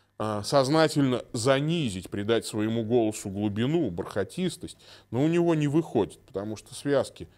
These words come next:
не заточены, что называется, под это. Голос можно повредить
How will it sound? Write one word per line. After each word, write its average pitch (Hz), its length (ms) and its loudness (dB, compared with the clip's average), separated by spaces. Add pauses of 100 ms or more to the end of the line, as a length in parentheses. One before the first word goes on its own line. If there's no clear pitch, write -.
(140)
не 113 160 -2
заточены, 110 600 0
что - 200 -12
называется, 92 640 -6
под 101 220 0
это. 85 140 -16 (1200)
Голос 196 400 8
можно 175 340 4
повредить 127 720 0